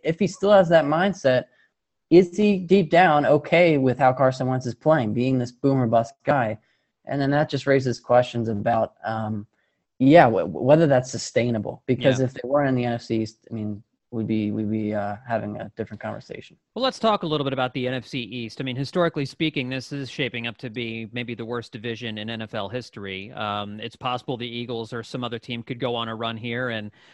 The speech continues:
Speaker 2: uh, maybe make it look a little bit better overall. But at the moment, it's looking really ugly right now. I, I guess let's start off talking about Dallas.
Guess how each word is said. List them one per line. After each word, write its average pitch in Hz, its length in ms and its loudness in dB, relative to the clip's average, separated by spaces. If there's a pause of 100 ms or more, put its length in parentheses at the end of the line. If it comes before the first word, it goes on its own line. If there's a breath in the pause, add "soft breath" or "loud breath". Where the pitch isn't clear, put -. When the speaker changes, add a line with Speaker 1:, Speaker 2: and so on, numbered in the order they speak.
(140 soft breath)
Speaker 2:
uh, 104 240 -6
maybe 113 300 -8
make 117 240 -10
it 117 100 -10 (240)
look 113 200 -8
a 117 40 -8
little 139 160 -4
bit 131 140 -4
better 113 320 -6
overall. 113 460 -2
But 107 160 -2
at 127 160 -2
the 120 40 -6
moment, 110 440 -2
it's 113 200 -8
looking 107 320 -8 (120)
really 107 420 0
ugly 107 340 -4
right 98 300 -6
now. 98 240 -4 (500 soft breath)
I, 160 200 -4
I 202 80 2
guess 233 240 2
let's 247 160 0
start 220 240 4
off 202 160 4
talking 190 320 2
about 175 220 2
Dallas. 147 520 0